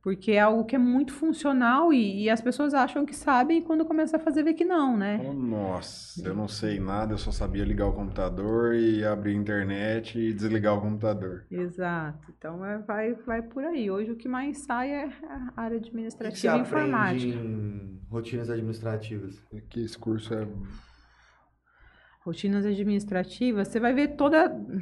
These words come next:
Speaker 1: toda essa parte, assim, é, empresarial ali no, no, na parte de profissionalizante. Um pouco de departamento pessoal,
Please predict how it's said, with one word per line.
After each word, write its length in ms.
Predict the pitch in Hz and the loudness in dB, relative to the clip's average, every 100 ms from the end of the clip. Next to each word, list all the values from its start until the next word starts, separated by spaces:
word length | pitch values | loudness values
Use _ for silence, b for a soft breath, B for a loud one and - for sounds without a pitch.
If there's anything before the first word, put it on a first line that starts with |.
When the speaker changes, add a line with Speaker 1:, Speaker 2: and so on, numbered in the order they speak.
| - - | -4 0
Speaker 1:
toda 180 | 240 | 2
essa 220 | 320 - 320 | 0 0 0
parte, 520 | - 233 233 240 - | 6 8 8 4 -2
assim, 520 | - 226 208 180 151 | 0 2 4 2 2
é, 340 | 160 170 147 165 | 4 4 4 4
empresarial 840 | 202 226 240 226 233 226 214 214 | 2 4 4 6 6 6 4 4
ali 180 | 214 226 | 4 2
no, 220 | 233 240 | 2 2
no, 600 | 226 240 233 220 - 180 - _ _ _ - - | 2 2 2 0 -4 -14 -14 _ _ _ -20 -10
na 160 | - 196 | -4 2
parte 580 | 220 220 - 226 208 180 | 4 4 4 2 2 2
de 200 | 208 208 | 2 2
profissionalizante. 1040 | 214 240 - 269 269 277 226 175 139 - B B B - | 0 -2 -2 -2 2 2 2 2 0 -6 B B B -4
Um 120 | 240 | -2
pouco 340 | 254 240 240 | 2 2 4
de 440 | 180 202 202 190 180 | 2 4 4 4 2
departamento 480 | 180 190 185 185 175 | 0 0 -2 -2 -4
pessoal, 640 | 190 - 196 175 170 170 | -8 -2 0 2 0 -2